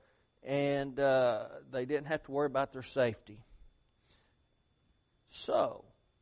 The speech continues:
because of all of that happening,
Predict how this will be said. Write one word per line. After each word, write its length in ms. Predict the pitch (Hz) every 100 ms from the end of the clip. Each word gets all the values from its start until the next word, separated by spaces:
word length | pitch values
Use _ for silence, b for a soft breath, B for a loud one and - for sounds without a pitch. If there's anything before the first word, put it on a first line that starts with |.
| _ _ _ _ _ _ _ _
because 400 | 117 - 143 123
of 140 | 113
all 280 | 120 160 190
of 120 | 180
that 180 | 175 185
happening, 480 | 170 156 147 123